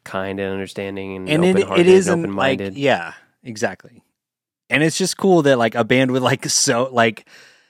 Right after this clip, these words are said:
Speaker 2: I can't keep that kind of peace with people that I'm directly related to. <laughs>
Speaker 1: Right, it's
Speaker 2: So
Speaker 1: hard.
Speaker 2: it's like,
Speaker 1: It's a
Speaker 2: it's,
Speaker 1: big ask.
Speaker 2: it's cool that, like, so many people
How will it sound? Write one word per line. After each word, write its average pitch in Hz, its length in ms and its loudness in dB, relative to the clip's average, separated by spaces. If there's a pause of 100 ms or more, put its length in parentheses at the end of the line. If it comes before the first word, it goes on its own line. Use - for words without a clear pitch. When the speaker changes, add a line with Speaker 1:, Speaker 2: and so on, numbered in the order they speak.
(160)
Speaker 2:
I 151 240 2
can't 160 580 -4 (140)
keep - 280 -6
that 107 200 -2
kind 107 200 -4
of 92 140 -8
peace 104 460 -8 (100)
with 104 480 -4 (500)
people 131 320 -2
that 113 140 2
I'm 110 160 2
directly 117 580 0
related 104 560 -8
to. 101 380 -4 (140)
<laughs> - 140 -8
Speaker 1:
Right, 190 140 2 (240)
it's 165 120 0
Speaker 2:
So 156 140 6
Speaker 1:
hard. 156 160 6
Speaker 2:
it's 147 60 0
like, 147 240 0
Speaker 1:
It's 147 120 2
a - 40 4
Speaker 2:
it's, 123 80 0
Speaker 1:
big 147 180 4
ask. 135 400 -2
Speaker 2:
it's 185 120 2
cool 320 180 0
that, 214 140 4
like, 175 240 2 (120)
so 185 460 6
many 165 280 2
people 139 460 -6